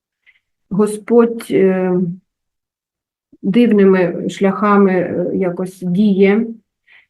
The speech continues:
Е, і, е, як я думаю, що відновлення нашої парафії також, е, завдячуємо не тільки тим, хто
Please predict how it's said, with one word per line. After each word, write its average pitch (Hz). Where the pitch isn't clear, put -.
Е, 185
і, 196
е, 190
як 190
я 208
думаю, 208
що 190
відновлення 196
нашої 196
парафії 202
також, 196
е, 185
завдячуємо 196
не 196
тільки 202
тим, 185
хто 175